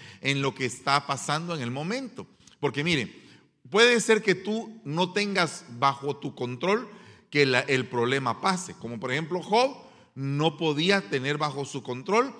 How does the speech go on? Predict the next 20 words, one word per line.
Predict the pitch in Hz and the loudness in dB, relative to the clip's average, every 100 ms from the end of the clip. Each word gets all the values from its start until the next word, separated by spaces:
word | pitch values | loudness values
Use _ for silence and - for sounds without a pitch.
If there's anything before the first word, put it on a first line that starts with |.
| - - | -20 -2
el | 143 131 | -2 0
problema | 127 127 135 113 | 0 2 0 -2
que | 107 | -6
estaba | 120 110 104 | -6 -4 -4
viviendo, | 104 135 269 202 101 _ _ _ - - - | -2 -2 -2 -6 -14 _ _ _ -20 -2 6
pero | 147 135 | 6 6
esperó | 127 - 127 196 247 - - _ - | 2 2 4 4 2 -6 -20 _ -2
pacientemente, | 120 - 233 226 214 196 190 190 - _ _ _ | -2 0 -4 -2 -2 -2 -2 -6 -8 _ _ _
se | - 165 | -6 -2
afirmó | 127 120 117 139 208 | -2 -2 -4 -2 -2
en | 220 | -4
el | 196 | -6
Señor | 196 160 170 196 185 - 131 - | -6 -4 -2 -2 -4 -14 -20 -6
y | 143 | -2
empezó | 143 127 147 131 185 220 214 | -2 0 -2 0 0 0 2
a | 151 | 0
escudriñarse | 143 - - 160 143 143 151 196 196 175 | 0 -4 -6 -4 -2 -2 0 0 -2 -6
a | |
sí | 156 202 | -6 -8
mismo, | 202 208 185 214 | -6 -4 -4 -8